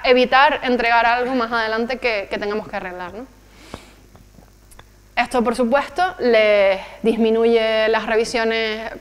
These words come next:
tan largas en el, en las P Rs, mejora mucho el código que llega ya a ellas, evita esos comentarios que ya se habían discutido varias veces y, y, por supuesto, reduce también bugs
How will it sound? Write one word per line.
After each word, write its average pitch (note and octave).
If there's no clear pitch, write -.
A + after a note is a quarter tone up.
tan G#3+
largas A3
en A3+
el, A3
en A3
las A3+
P D4+
Rs, D4
mejora A3+
mucho A3+
el A3
código A3+
que G#3+
llega G#3+
ya A3
a C4
ellas, D4
evita C4+
esos C4
comentarios C4
que A#3+
ya A#3
se B3
habían B3
discutido B3+
varias C4
veces F4
y, A#3+
y, B3+
por A3+
supuesto, A3+
reduce G#3+
también G#3+
bugs C#4